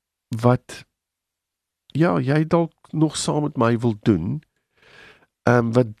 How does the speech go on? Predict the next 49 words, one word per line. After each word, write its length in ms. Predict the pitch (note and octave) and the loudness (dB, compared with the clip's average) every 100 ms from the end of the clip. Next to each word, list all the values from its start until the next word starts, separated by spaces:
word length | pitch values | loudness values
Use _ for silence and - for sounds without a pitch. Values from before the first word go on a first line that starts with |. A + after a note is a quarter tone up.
| - | -12
deel 260 | - C3+ E3 | 2 4 4
vorm 260 | - E3 D3 | 2 -2 0
van 140 | C3 | 0
jou 160 | A2 G2+ | 0 0
drome, 560 | G#2 A2+ G2+ D2 A#1+ - - - - _ _ | 2 2 2 0 -4 -8 -18 -20 -20 _ _
ehm, 420 | A2+ A#2 A2 G2+ - _ _ _ _ _ _ | 2 2 2 -4 -10 _ _ _ _ _ _
maar 160 | C3 A#2+ | 2 4
wat 160 | B2+ | 2
ons 120 | C#3 | 0
nog 140 | D3 A2 | -4 0
nooit 300 | G#2+ A2 - | 2 2 0
gedoen 240 | G#2 F2+ | -4 -2
het 160 | - - | -4 -8
nie. 100 | - _ | -16 _
Nou, 180 | A2+ G#2+ | 0 2
dit 220 | D3+ - | 2 0
sluit 340 | - C#4+ D4 | -4 -2 -4
vir 140 | - C4 | -2 -2
my 60 | |
'n 120 | A3 _ | -2 _
klein 360 | - F3+ F#3 F3 | 0 0 2 -2
bietjie 220 | D#3+ - | -4 -4
aan 260 | - C3 B2+ - - - - | 0 0 -2 -8 -20 -18 -2
by 220 | A2+ A#2+ | 2 2
die 100 | B2 | 2
feit 260 | - C#3+ | 0 0
dat 180 | C3 B2+ - | 0 -4 -2
is 220 | A#2 - - _ _ | -2 -2 -14 _ _
'n, 80 | A#2+ - | 0 2
'n, 120 | F2 - | 0 0
'n 260 | A#2+ - B2+ _ - | -2 -4 -10 _ -4
'n 100 | B2 - | -4 0
paartjie 380 | D#3+ D#3+ - | 0 0 -2
moet 180 | E3 D3 | -2 0
regtig 360 | G2+ F#2+ G#2+ B2+ | 2 2 2 0
kan 200 | - A2+ | -4 -2
leer 260 | G#2 G#2+ | 0 0
om 120 | A#2 A2+ | 0 -4
te 80 | |
ontspan, 640 | - G#2+ - - A2 G2 B2+ - - - | -4 -4 -6 -2 0 0 -4 -10 -20 -4
want 180 | - A2 | 0 4
binne 160 | A#2 D#3+ | 4 2
in 100 | F3 | 0
ontspanning 580 | C#3 - - C#3+ C#3+ A#2+ | -4 -4 0 0 2 0
lê 120 | A#2 | 0
daar 220 | A2+ A2+ | 0 0
'n 40 | |
geweldige 600 | A2+ G#2+ A2 G2+ C3+ C#3 | -2 -6 0 0 0 -6
stuk 180 | - A#2+ | -8 -10